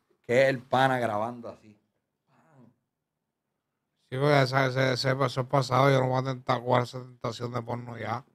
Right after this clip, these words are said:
Speaker 1: ¿Cuál es la tentación más grande?
Speaker 2: ¿Pa mí?
Speaker 1: Sí.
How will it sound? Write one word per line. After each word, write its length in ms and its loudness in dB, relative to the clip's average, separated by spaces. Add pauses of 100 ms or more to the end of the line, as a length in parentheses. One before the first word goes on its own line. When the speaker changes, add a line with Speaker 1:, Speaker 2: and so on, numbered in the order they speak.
(300)
Speaker 1:
¿Cuál 200 10
es 40 10
la 120 8
tentación 540 2
más 180 2
grande? 500 0 (760)
Speaker 2:
¿Pa 140 8
mí? 340 6 (120)
Speaker 1:
Sí. 320 2